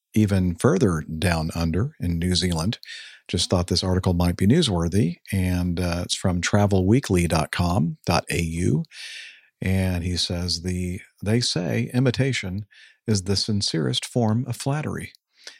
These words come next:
Thanks again for a great show. Uh, so the, uh, title of the article is Air New Zealand Takes Swipe at Air Canada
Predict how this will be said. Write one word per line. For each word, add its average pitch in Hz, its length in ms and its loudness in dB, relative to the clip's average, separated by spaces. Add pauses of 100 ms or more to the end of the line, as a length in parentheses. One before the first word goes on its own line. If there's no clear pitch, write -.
(120)
Thanks 85 220 -4
again 95 200 0
for 104 180 0
a 101 60 0
great 107 200 2
show. 170 260 -4 (640)
Uh, 104 180 -2
so 98 220 0
the, 95 260 0
uh, 92 360 -2
title 113 380 2
of 101 180 0
the 98 220 2
article 110 520 4
is 101 260 2
Air 135 200 4
New 151 140 2
Zealand 131 360 2
Takes - 260 0
Swipe 131 580 0 (100)
at 101 180 0 (100)
Air 117 180 2
Canada 143 540 -4